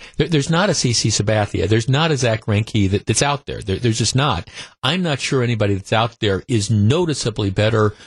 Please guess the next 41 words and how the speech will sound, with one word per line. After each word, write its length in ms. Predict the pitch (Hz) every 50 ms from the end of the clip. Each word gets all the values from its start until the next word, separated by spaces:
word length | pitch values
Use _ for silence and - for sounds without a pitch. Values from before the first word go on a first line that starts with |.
| - _ _
than 180 | - 113 117 117
what 160 | 110 - -
they 100 | 101 85
have. 500 | - - 151 156 117 82 76 87 104 - _ _ _ _ _ -
And 140 | 117 113 117
if 160 | 110 - -
you 80 | 117
expect 420 | 113 - - - - 170 170 - -
the 80 | 143
Brewers 400 | 123 127 127 127 127 120 113 -
to 100 | - -
give 240 | 92 104 135 151 139
up, 280 | 139 120 120 117 - - - - _ _ _ _ _ _ _ _ _ _
you 120 | 135 123
know, 140 | 110 107 101
one 300 | - 101 98 131 165 170
or 80 | 170 147
the 120 | 120 113
two, 240 | - - - - 151
one 180 | 143 147 165
or 200 | 180 165 139 120
two 380 | 113 - - - 156 143 139 139
of 280 | 135 131 117 110 113 110
their, 420 | 113 113 110 110 110 107 104 107
you 80 | 151 117
know, 140 | 101 95
top 360 | - - - - 165 175 - -
prospects, 680 | - 139 127 139 135 - - - 92 82 - - -
including 420 | 120 104 - - 151 147 143 120 104
two 180 | - - 185
of 60 | 180
their 100 | 151 131
pitchers 460 | 113 - 120 117 - - 127 117 110 -
that 100 | 110 104
are 140 | 101 113
already 260 | 131 143 143 139 131 123
on 120 | 113 110
the 60 | 107
major 340 | 98 107 120 127 120 123 117
league 200 | 110 104 92 92
roster, 520 | 104 107 120 135 131 - - 101 85 -